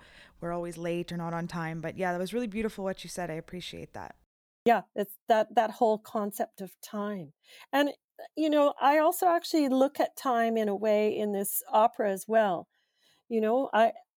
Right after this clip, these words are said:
Speaker 2: this, this opera takes place in the deep past, the mystic and mythic past that is with us at all times.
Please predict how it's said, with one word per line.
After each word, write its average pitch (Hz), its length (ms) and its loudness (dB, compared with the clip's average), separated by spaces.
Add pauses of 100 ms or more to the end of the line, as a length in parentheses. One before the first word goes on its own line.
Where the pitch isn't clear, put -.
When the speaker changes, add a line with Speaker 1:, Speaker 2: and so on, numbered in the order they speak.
Speaker 2:
this, 285 280 0 (120)
this 302 440 -2
opera 247 360 2
takes - 320 0
place 240 440 0
in 208 360 2 (640)
the 208 180 2 (220)
deep 233 320 0
past, 247 640 2 (160)
the 220 80 0
mystic - 560 0 (160)
and 214 220 4
mythic 214 380 0
past 233 360 2
that 208 140 2
is 196 140 -2
with 208 180 -2
us 233 160 -2
at 208 100 -2
all 202 160 -2
times. 233 460 -2